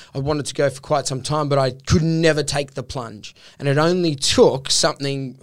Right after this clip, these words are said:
horrendous to happen in my life to go, "Just fucking go." So I did, right? Pissed off overseas, arrived in Chile, um,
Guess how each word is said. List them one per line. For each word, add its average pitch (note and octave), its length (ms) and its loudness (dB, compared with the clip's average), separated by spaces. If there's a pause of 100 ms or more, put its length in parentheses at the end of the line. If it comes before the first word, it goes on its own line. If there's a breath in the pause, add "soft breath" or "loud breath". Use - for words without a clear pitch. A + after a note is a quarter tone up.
horrendous C#3+ 640 0
to C#3 80 -6
happen C#3+ 280 -4
in C3 60 -4
my B2 120 -4
life C#3+ 380 -2
to C#3+ 100 -6
go, B2+ 300 -4 (100)
"Just G#3 240 -4
fucking - 340 -16
go." D#2 220 -16 (640)
So - 200 -6
I D#3+ 40 2
did, - 220 -2 (200)
right? F3+ 240 2 (460 soft breath)
Pissed G3 220 2
off D#3 100 0
overseas, D#3 500 0
arrived D3 400 4
in D3+ 120 0
Chile, D3+ 520 0
um, C3+ 760 0